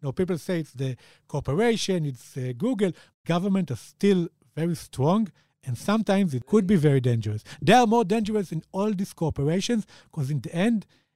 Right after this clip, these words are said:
they have this power, it's like military, military power to stop you, to say, "Don't go there,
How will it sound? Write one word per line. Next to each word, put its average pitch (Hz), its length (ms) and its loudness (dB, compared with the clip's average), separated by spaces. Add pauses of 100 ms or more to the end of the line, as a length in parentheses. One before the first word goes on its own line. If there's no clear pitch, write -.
(120)
they 190 160 0
have 156 260 0
this - 400 -6
power, 185 480 -2 (400)
it's 131 160 -16
like 147 260 -6
military, 156 720 0
military 151 520 -4
power 196 460 -2 (520)
to 139 100 -8
stop - 480 0
you, 110 80 -18 (580)
to 131 60 -12
say, 196 300 0
"Don't 196 260 4
go 190 220 0
there, 131 340 -4